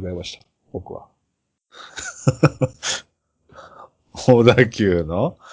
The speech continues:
Speaker 1: うん。
Speaker 2: 登戸のね、あの駅のあの、ね、
Speaker 1: ええ。
Speaker 2: 看板というか、
Speaker 1: うん。
Speaker 2: あれがもう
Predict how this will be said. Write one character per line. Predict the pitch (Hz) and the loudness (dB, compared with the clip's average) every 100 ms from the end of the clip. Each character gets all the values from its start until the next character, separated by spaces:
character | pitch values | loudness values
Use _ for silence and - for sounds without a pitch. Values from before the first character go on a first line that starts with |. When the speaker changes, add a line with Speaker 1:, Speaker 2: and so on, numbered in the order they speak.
| - - 98 90 - _ _ - | -12 -8 -6 -6 -10 _ _ -8
Speaker 1:
う | |
ん。 | 110 | -4
Speaker 2:
登 | 107 123 131 160 156 | 0 2 4 4 2
戸 | 143 147 | 0 0
の | 139 135 131 | 2 2 2
ね、 | 147 | 2
あ | 123 104 | 2 2
の | 104 107 | 2 4
駅 | 123 120 101 | 2 2 -2
の | 82 71 69 | -2 -2 -2
あ | |
の、 | 73 73 69 67 64 - | -2 -2 -4 -6 -8 -8
ね、 | - | -4
Speaker 1:
え | 98 76 - | 0 -2 -4
え。 | _ _ _ _ _ _ _ _ _ _ | _ _ _ _ _ _ _ _ _ _
Speaker 2:
看 | - 87 87 | -6 -4 -2
板 | 85 82 | -2 -2
と | 80 | -2
い | 78 | -2
う | 71 | -4
か、 | - - - - _ _ - | -6 -10 -10 -16 _ _ -12
Speaker 1:
う | 95 87 | -10 0
ん。 | |
Speaker 2:
あ | 92 | 4
れ | 95 | 6
が | 95 95 | 6 4
も | 92 82 69 | 4 2 0
う | 67 | -2